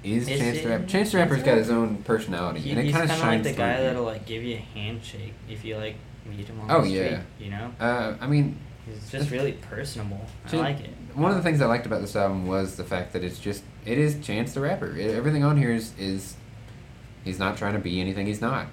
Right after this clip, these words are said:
Speaker 1: Um, half these songs are about God, half of them seem to be about weed,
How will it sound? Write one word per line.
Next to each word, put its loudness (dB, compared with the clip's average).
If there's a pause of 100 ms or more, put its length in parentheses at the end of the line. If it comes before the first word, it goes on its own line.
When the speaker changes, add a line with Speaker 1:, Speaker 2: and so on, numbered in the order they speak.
(120)
Speaker 1:
Um, -2
half -4
these -4
songs 0
are -2
about -2
God, 0
half -4
of -12
them -6
seem -2
to -2
be 2
about 0
weed, -2